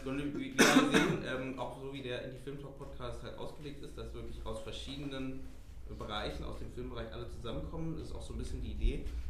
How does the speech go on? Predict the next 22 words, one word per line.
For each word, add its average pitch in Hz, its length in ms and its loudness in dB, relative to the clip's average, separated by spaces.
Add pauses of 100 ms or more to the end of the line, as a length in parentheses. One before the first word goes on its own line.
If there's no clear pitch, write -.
(100)
dass 113 160 0
man 113 160 -2
halt 107 180 0
eben 107 160 0
nicht 113 240 0
nur, 101 200 0 (180)
nur 104 120 -4
die 101 140 -4
Regisseure, 120 640 -2
nur 110 160 -2
die 110 60 -2
Produzenten 127 520 2
zusammensetzt, 117 580 -2
sondern 104 260 -2
wirklich - 260 -4
alle 127 400 -2
ihren 110 160 -6
Senf 110 240 -4
dazu 113 220 -8
geben, 123 280 -6
weil 104 160 -4
Film 117 400 -6